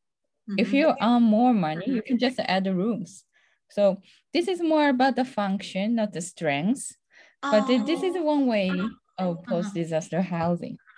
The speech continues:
Speaker 1: So we cannot build the same housing in a different countries, but we can use this idea, you know, okay, expandable housing. Maybe I can design similar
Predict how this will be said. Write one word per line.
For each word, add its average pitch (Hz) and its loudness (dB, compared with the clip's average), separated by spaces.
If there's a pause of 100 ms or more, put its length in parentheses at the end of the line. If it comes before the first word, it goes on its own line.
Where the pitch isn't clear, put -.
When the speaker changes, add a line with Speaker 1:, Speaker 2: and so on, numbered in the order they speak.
(420)
Speaker 1:
So 208 0 (440)
we 277 0
cannot 349 -2
build 302 2
the 302 2
same 294 -2 (300)
housing 185 -2
in 143 -6
a 139 -4 (400)
different 185 -2
countries, 202 -2
but 220 -4
we 240 2
can 247 2
use 226 0
this 196 -4
idea, 151 -2
you - -6
know, 190 -6 (720)
okay, 165 2
expandable 170 -2
housing. 147 -6 (420)
Maybe 170 2
I 156 4
can 151 -4
design 147 -2
similar 156 0